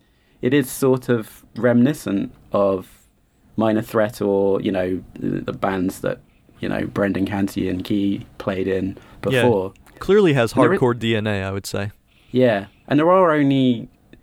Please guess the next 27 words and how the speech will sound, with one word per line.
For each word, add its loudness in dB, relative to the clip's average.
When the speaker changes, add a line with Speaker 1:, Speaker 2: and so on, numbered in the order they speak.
Speaker 1:
seven 0
words 0
in 0
the 2
whole 4
<laughs> -4
song, 2
<laughs> -12
which -2
is, -4
like, 0
particularly -2
strange -2
for -6
Fugazi, 0
who -2
often -2
have, -4
you 2
know, -6
songs -2
that -2
are -4
more 0
detailed -2
and -4
metaphorical. -4